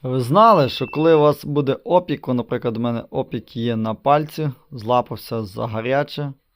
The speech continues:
тут якраз прямо де тріщина, там все зробив опік. Що саме найкраще помагає? Всі йдуть зразу до води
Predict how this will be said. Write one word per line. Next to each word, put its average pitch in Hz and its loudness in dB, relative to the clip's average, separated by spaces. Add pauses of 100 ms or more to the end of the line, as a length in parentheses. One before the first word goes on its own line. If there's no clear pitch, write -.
(200)
тут 110 -10
якраз 113 -10
прямо 120 -4
де 107 -6
тріщина, 143 -6
там 123 -6
все 123 -8
зробив 110 -6
опік. - -10 (580)
Що - 2
саме 160 0
найкраще 151 2
помагає? 131 0
Всі 127 -6
йдуть 113 -4
зразу 110 -4
до 107 -6
води 151 2